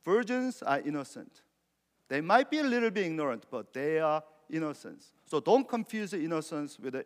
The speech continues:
ignorance. And as a former virgin,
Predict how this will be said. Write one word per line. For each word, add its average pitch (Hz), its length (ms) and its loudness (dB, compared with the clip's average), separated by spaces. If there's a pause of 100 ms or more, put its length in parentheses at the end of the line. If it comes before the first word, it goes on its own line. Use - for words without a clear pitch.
ignorance. 127 540 -8 (1000)
And 185 220 2
as 190 340 8
a 208 80 4
former 269 420 6
virgin, 240 540 10